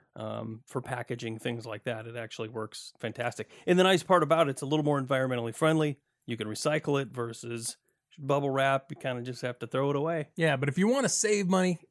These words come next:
Speaker 2: get your hands on newspaper. I mean, we used to go, when I was a kid, we'd go on newspaper drives, and we would get people to donate their old newspapers.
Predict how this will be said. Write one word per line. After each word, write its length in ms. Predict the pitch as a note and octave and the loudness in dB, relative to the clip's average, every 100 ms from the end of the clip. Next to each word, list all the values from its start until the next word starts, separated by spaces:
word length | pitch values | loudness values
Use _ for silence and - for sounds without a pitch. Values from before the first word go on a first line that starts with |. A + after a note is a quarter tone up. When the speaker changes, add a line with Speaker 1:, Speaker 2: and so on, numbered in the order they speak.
| C#3 | -8
Speaker 2:
get 160 | F#3 | -6
your 100 | G3 | -4
hands 260 | G3+ G3+ F3+ | -2 0 2
on 180 | D#3+ D3+ | 2 4
newspaper. 560 | D#3+ D#3+ D3+ B2 G#2 C#3 | 4 4 2 0 -2 -2
I 40 | |
mean, 140 | D#3+ G#3 | 2 2
we 100 | D#4+ | 2
used 160 | C#4+ | 2
to 60 | G#3+ | 4
go, 220 | G#3 F3 | 4 4
when 180 | E3 E3 | 2 2
I 100 | G3 | 2
was 120 | E3 | 0
a 40 | B2+ | -2
kid, 260 | A#2 A#2 - _ | -6 -10 -18 _
we'd 140 | G3+ F#3+ | -2 2
go 100 | G#3+ | 4
on 220 | F3 D3 | 6 8
newspaper 520 | E3+ A3 - F3+ D#3 | 8 6 4 -2 -2
drives, 680 | C3 C#3+ C#3+ D#3 A#2 - - - _ _ | -4 0 2 2 0 -4 -12 -12 _ _
and 100 | C#3 | -4
we 80 | D3 | 0
would 120 | D#3 E3 | 2 2
get 180 | E3+ - | 0 0
people 260 | F3 D#3+ | -4 -4
to 320 | - D3+ C3 - _ - C3+ | -2 0 0 -6 _ -6 -2
donate 560 | B2+ D#3+ F3+ E3+ C#3 C3+ | 2 2 2 0 -2 -4
their 140 | C3 - | -4 -2
old 320 | D3+ D#3 D3 | 0 2 2
newspapers. 800 | C#3+ D#3+ E3+ - C#3 A2+ G#2 - | 4 4 2 -2 -6 -6 -10 -12